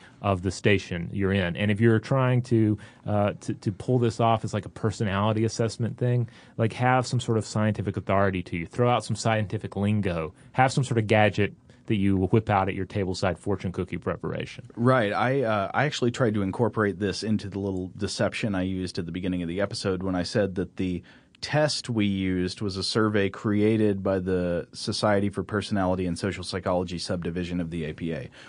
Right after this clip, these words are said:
Speaker 2: which is a real subdivision. Don't know if they've ever created a test.
Speaker 1: <laughs>
Speaker 2: You
Speaker 1: But
Speaker 2: know.
Speaker 1: it, yeah, it sounded accurate because you were throwing out some, some, some jargon, throwing out the, the name of an organization, and your mind kind of stops listening and just sort of checks it off. Like, "Yeah, that sounds, that sounds accurate."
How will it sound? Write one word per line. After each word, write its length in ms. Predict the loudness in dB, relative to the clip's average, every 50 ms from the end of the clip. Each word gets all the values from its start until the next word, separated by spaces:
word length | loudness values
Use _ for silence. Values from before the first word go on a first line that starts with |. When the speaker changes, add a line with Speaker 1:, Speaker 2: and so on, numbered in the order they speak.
| -10 -6
Speaker 2:
which 140 | -2 0 0
is 120 | 0 2
a 60 | 2
real 200 | 4 4 4 4
subdivision. 720 | 2 2 2 2 2 2 2 4 4 4 4 2 2 2 0 -2 -6 -16 _ _
Don't 220 | 2 4 4 6
know 140 | 6 6 4
if 100 | 4 4
they've 160 | 2 2 2
ever 180 | 2 2 2 0
created 440 | 0 2 4 4 4 4 2 2 0
a 60 | -2
test. 520 | 0 0 2 2 2 2 0 -4 -10 -12 -14 _
Speaker 1:
<laughs> 60 | _ _ -2 2 4 4 4 4 4 2 2 2 0
Speaker 2:
You 140 | 0 2 4
Speaker 1:
But 120 | 6 6
Speaker 2:
know. 60 | 4 4
Speaker 1:
it, 100 | 2 4
yeah, 180 | 4 4 4
it 80 | 2 0
sounded 520 | -2 2 4 4 4 6 4 4 4 2
accurate 460 | 0 -2 -2 -4 -2 0 0 0 0
because 300 | 0 0 0 0 0 2
you 80 | 2 2
were 80 | 2 2
throwing 260 | 2 0 2 2 2
out 160 | 0 -2 -2
some, 260 | -4 -4 -4 -4 -4 -6 -12 -20 -20 -20 -8
some, 260 | 0 2 4 4 4
some 240 | 2 0 0 2 4
jargon, 440 | 6 6 8 8 6 4 2 2 4
throwing 260 | 4 4 6 6 4
out 200 | 2 2 2 2
the, 100 | 0 2
the 80 | 4 4
name 200 | 6 6 6 4
of 120 | 4 2
an 60 | 4
organization, 760 | 4 6 6 6 4 2 2 4 2 2 2 0 -2 -2 -2
and 100 | 0 0
your 120 | 2 2 4
mind 320 | 4 6 6 4 4 2
kind 160 | 2 2 2 0
of 60 | 0
stops 340 | 0 2 2 2 2 2 0
listening 420 | 0 -2 -2 -2 -2 0 0 0 0
and 80 | -2 -2
just 120 | -4 -2
sort 100 | -2 -2
of 60 | -2
checks 300 | 0 0 -2 -2 -2 -2
it 60 | -2 0
off. 220 | 0 0 -2 -2
Like, 80 | 0 2
"Yeah, 140 | 4 4 2
that 140 | 0 -2 -4
sounds, 320 | -4 -4 -4 -4 -6 -6
that 100 | -8 -8
sounds 200 | -6 -6 -8 -8
accurate." 320 | -10 -12 -12 -14 -16 -16